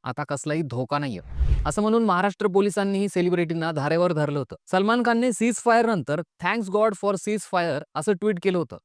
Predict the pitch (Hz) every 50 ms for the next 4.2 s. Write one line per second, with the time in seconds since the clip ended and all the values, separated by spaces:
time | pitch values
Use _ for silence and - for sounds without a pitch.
0 | _ - 113 117 117 147 143 135 - 160 143 175 180 160 170 170 170 180 208 190
1 | 160 165 175 226 196 - 220 220 220 208 190 160 123 - - - - - - -
2 | 185 214 247 254 240 214 208 208 233 262 240 226 190 233 247 226 240 262 247 196
3 | 240 233 226 220 247 240 240 247 240 233 233 247 269 254 220 196 165 127 110 139
4 | 160 - 170 175